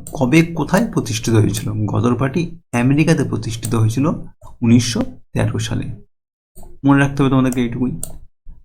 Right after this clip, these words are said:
কে শকাব্দ প্রচলন করেন? শকাব্দ আমরা আগের ভিডিওয়ে পড়েছি, আটাত্তর খ্রিস্টাব্দে হয়েছিল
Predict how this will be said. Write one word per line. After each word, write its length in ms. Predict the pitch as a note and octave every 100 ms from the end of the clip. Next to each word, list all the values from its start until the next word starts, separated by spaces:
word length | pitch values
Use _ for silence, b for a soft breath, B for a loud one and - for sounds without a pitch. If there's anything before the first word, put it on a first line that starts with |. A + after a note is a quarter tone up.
| _ _ _
কে 180 | F3 F#3
শকাব্দ 580 | F3+ B2+ A#2 D3+ E3 G3+
প্রচলন 500 | - B2 A#2 G#2 G2+
করেন? 400 | G#2 G2 - -
শকাব্দ 380 | - A#2+ B2+
আমরা 360 | C3+ C3+ C#3+ C#3+ - -
আগের 240 | - C3 D#3
ভিডিওয়ে 300 | D#3 C#3+ A2
পড়েছি, 320 | A#2 A#2 D3
আটাত্তর 600 | - C3+ C3+ - - C3
খ্রিস্টাব্দে 420 | - - - A#2
হয়েছিল 440 | A#2+ B2+ D3 A3